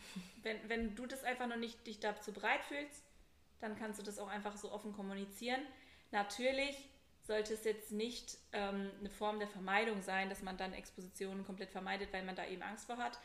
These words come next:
Da sollte man nochmal zu-, unterscheiden. Aber wenn man, ähm, genau, einfach seine Zeit noch braucht und denkt, „Nee, ich m-, möchte das jetzt gerade, das ist jetzt noch gerade zu schlimm für mich“,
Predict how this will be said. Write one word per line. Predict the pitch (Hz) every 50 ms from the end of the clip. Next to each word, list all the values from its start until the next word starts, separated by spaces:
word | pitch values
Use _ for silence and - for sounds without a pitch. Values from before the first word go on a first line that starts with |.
| - - - - - - -
Da | 220 202
sollte | 202 196 190 196
man | 196 190
nochmal | 196 190 196 190 - - -
zu-, | - - - -
unterscheiden. | - 226 196 190 233 - 208 202 220 233 226
Aber | 214 202 196 190
wenn | 202 196 202 202
man, | 202 202 208 208 202 - - - - - - - - - - - -
ähm, | 220 202 196 202 196 202 202 202 202 202 202 - - - - - - - - - - - - - - - - - - - - - - - -
genau, | - 180 214 214 - -
einfach | - 214 208 226 220
seine | - 233 226 220 220
Zeit | - 214 214 214 -
noch | 202 202 -
braucht | - - 214 240 262 277 277 226
und | 214 202
denkt, | 214 214 214 202
„Nee, | 220 226
ich | 220 -
m-, | 220 214 202 - 123 143
möchte | - 170 214 - - 220 214 214 214 202 - - - - - - - - - - - - - -
das | 208 208 208
jetzt | 208 196 - -
gerade, | - 190 196 196 190 196 196 196
das | 196 202 202
ist | 208 -
jetzt | 214 208 208
noch | 208 202 202
gerade | 196 196 196 190 190
zu | - - -
schlimm | - 247 262 302
für | 302 - 254
mich“, | 240 240 240 247 240 - -